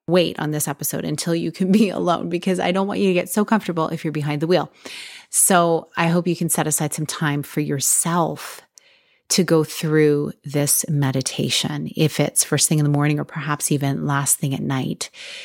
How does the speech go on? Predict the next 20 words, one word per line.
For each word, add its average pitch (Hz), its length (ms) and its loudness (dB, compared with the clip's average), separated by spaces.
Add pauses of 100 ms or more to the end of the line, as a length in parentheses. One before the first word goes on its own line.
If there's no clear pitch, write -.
(360)
It's 165 140 0
a 160 60 2
wonderful 160 380 2
way 143 560 2
to 143 580 -2 (200)
get - 340 -2 (180)
settled 156 600 4
into 147 360 -2
a 143 40 -2
nighttime 131 460 -4
routine 147 640 -4 (100)
and 156 80 -2
to - 80 -2
get 156 160 2
into 156 260 -2
a 160 120 0
relaxed 139 800 -4 (420)
state - 640 -2
for - 200 -8
sleep. - 440 -2